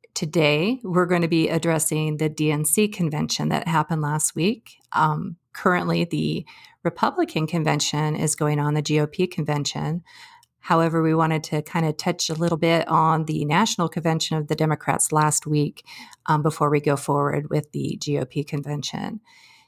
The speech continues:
Sitting here with me today is Lacina.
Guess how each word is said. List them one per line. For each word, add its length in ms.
Sitting 400
here 400
with 220
me 100
today 500
is 280
Lacina. 680